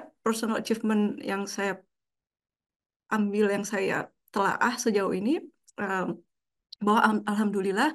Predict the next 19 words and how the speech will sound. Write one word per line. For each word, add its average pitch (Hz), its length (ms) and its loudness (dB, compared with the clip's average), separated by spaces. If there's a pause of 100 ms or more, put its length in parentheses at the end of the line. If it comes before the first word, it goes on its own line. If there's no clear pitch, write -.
(600)
apa 220 240 2
yang 226 240 4
saya 220 320 0
inginkan, 226 720 2
apa 208 240 -4
yang 202 160 -2
saya 202 320 0
geluti 190 720 0
itu 339 560 0
bisa 208 320 0
sejalan 196 640 0 (560)
dengan 202 320 -4
personal 190 400 -2
value 196 320 -2
saya, 196 560 -4 (880)
eh, 202 640 2
dan, 190 640 0
eh, 190 400 -4
ada 220 240 4